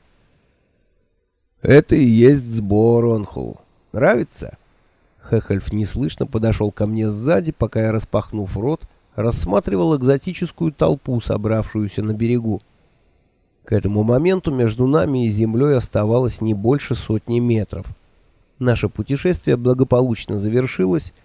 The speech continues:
и я и опомниться не успел. "Нравится",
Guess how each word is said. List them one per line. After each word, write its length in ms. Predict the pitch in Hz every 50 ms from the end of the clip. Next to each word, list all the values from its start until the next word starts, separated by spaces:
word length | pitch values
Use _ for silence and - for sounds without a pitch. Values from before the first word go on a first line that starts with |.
| _ _ _ _ _ _
и 100 | - -
я 220 | 123 123 143 - 107
и 60 | -
опомниться 640 | - 107 98 _ - 120 117 120 107 - - - 95
не 100 | 98 98
успел. 480 | 98 90 - - - 90 85 85 - _ _ _ _ _ _ _ _ _ _ _ _ _ _ _ _ _ _ _ _ _ _ _ _ _ -
"Нравится", 680 | 113 107 123 143 151 139 110 - - - - - -